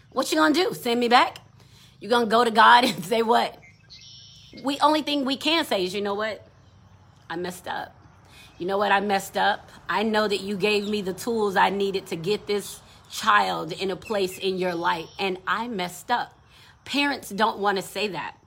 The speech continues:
We want to hold a grudge and hold you hostage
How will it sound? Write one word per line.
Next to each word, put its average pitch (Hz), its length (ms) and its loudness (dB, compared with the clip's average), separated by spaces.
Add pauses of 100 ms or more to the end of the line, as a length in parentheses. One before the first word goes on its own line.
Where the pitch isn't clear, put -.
(640)
We 233 380 -2
want 214 360 0
to 170 280 -4
hold 214 460 -2
a 190 40 0
grudge 165 680 -4
and 165 120 -4
hold 202 380 0
you 185 140 -2
hostage 160 680 -2